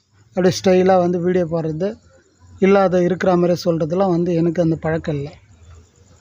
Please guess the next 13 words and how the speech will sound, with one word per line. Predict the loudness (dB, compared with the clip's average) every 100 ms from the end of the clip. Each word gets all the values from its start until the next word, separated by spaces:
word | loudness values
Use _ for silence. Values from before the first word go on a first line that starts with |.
| -20 -18 -16 -16 -14 -8 -4 -4 -4 -6 -6 -6 -6 -4 -2 -2 -2 -4 -4 -6 -10 -12 -8 -4 2
உண்மையா | 4 4 2
சொல்றேன், | 0 -2 -2 -6 -6 -8 -8
என்ன | -8 -2 0
மாதிரி | 2 2 0
கஷ்டவாளிங்க | 0 0 2 2 2 0
நிறைய | 0 0 0
பேர் | 0 0
வந்து | 0 0 0 -2 -4 -4 -2
மை | 2 4
வித் | 2 2
ராட்ஸ்ல | 0 0 0 -2
வந்து | 0 -2 -2
சேர்ந்துருக்குறாங்க. | 0 0 0 -2 -4 -6